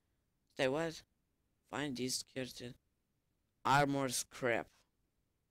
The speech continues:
Să mor tu, că armor scrap am nevoie. Armor scrap avea tipul ăla. Tipul ăla, nu știam că am nevoie, frate. Ia stați, mă.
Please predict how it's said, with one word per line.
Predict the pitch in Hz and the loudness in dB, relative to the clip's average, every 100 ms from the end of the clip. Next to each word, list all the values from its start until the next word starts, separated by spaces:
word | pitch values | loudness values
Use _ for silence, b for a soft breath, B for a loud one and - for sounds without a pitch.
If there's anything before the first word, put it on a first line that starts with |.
| _ _ _ _ _ | _ _ _ _ _
Să | - 110 110 | -12 -6 -6
mor | 113 120 127 113 - | -4 -2 -2 -4 -10
tu, | - 113 | -16 -16
că | - | -10
armor | 113 113 113 110 | -8 -8 -10 -10
scrap | - - 113 110 | -12 -10 -14 -12
am | 113 | -10
nevoie. | 110 104 120 - b b b b | -8 -6 -8 -10 b b b b
Armor | 160 170 185 | -2 0 0
scrap | - 175 165 | 0 0 0
avea | 147 156 | 0 -2
tipul | - 147 - 123 | -2 -4 0 0
ăla. | 123 107 98 - _ _ _ _ _ _ _ _ _ _ _ _ - | 2 2 -2 -8 _ _ _ _ _ _ _ _ _ _ _ _ -8
Tipul | 139 123 | -6 0
ăla, | 131 123 127 123 123 - | 2 2 2 0 -4 -8
nu | 147 | -2
știam | 147 143 120 | -2 0 -4
că | 120 | -6
am | 120 | -6
nevoie, | 120 120 123 123 | -6 -6 -6 -6
frate. | - 117 - 113 - _ _ _ _ _ _ _ _ _ _ _ _ _ _ _ - | -6 -8 -8 -12 -16 _ _ _ _ _ _ _ _ _ _ _ _ _ _ _ -8
Ia | 120 | -6
stați, | 127 - 87 - | -6 -8 -8 -8
mă. | 95 | -10